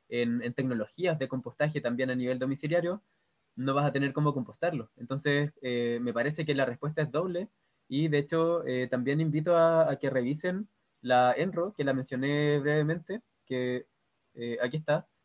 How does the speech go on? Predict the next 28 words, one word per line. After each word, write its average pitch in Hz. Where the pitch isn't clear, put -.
que 131
puedan 151
googlearla, 160
Propuesta 151
Estrategia 151
Nacional 143
de 135
Residuos 143
Orgánicos, 170
y 127
que 131
descarguen 170
el 139
documento, 165
porque 151
ahí 143
está, 175
eh, 135
en 131
mayor 131
detalle 175
establecido 156
cómo 180
eh, 127
es 160
la 165
meta 190
de, 151